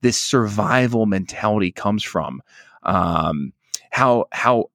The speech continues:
some entrepreneurs, how some business people, how just some people in life choose not to quit. Where does it begin? Now, I'll give you a story when I was a, uh, a young boy, and I remember I would, I would essentially wait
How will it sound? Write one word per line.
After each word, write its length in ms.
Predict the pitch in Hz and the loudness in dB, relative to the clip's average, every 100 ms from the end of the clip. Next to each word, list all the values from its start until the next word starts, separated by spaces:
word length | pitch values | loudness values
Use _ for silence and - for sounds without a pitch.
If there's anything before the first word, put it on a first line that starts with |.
| - | -4
some 360 | - 139 143 | 0 2 2
entrepreneurs, 760 | 143 143 127 117 113 127 151 - _ _ | 2 0 0 2 2 2 -2 -8 _ _
how 220 | - 117 | -2 0
some 420 | 104 - 131 127 120 | 0 0 2 2 2
business 440 | 117 127 151 135 | 0 0 -2 -6
people, 340 | - 151 143 135 | -4 -4 -2 0
how 220 | 120 113 | 2 2
just 340 | 135 139 - - - | 2 -2 -4 -18 -8
some 320 | - 170 180 | -2 0 0
people 400 | 180 - 160 143 | -2 -8 -4 0
in 120 | 123 | 0
life 540 | 107 135 156 80 71 - _ | 2 2 0 -2 -8 -14 _
choose 480 | - - 190 202 139 | -4 0 0 0 0
not 360 | 110 113 123 - | 2 2 2 -2
to 80 | |
quit. 300 | 127 - 165 | -10 0 0
Where 280 | 90 107 127 | 2 4 4
does 180 | 147 147 | 4 2
it 140 | 156 | -2
begin? 640 | - 113 - 123 151 - _ _ _ - - - | -4 -8 -2 0 0 -4 _ _ _ -20 -20 -10
Now, 380 | 117 113 110 107 _ _ _ _ _ _ - - - - - | 0 2 4 0 _ _ _ _ _ _ -18 -18 -20 -16 -2
I'll 100 | 143 | 0
give 160 | 165 196 | 2 2
you 80 | |
a 60 | - | 0
story 420 | - - 113 113 | 0 0 4 4
when 200 | 101 95 | 2 2
I 100 | 95 | 0
was 220 | 92 92 98 | 0 0 0
a, 160 | 95 | 0
uh, 240 | 87 82 - | 0 0 0
a 80 | 95 | -2
young 300 | 101 117 110 | 0 2 0
boy, 420 | 92 78 85 90 - | -2 -4 -4 -8 -10
and 120 | - | -8
I 40 | |
remember 560 | 127 135 123 143 127 82 | -4 0 2 2 2 0
I 100 | 95 | 0
would, 320 | 98 95 95 - - | 0 -2 -4 -8 -6
I 40 | 120 | 0
would 100 | 160 | 0
essentially 400 | - 190 - 131 | 2 -2 0 0
wait 500 | 101 101 113 151 | 0 0 2 2